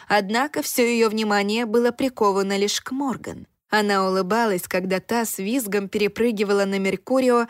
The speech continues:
очередное препятствие, и хмурилась, когда Диего подходил к ней слишком близко.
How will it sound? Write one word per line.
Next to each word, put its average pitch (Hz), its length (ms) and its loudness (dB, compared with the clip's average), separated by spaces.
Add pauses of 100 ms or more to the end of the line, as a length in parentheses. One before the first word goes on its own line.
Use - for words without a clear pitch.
(140)
очередное 233 680 0
препятствие, 180 840 -4 (340)
и 220 100 0
хмурилась, 208 600 0
когда 190 320 -2
Диего 190 500 0
подходил 190 680 -2
к - 100 -12
ней 190 240 -2
слишком 196 580 -4
близко. 175 460 -8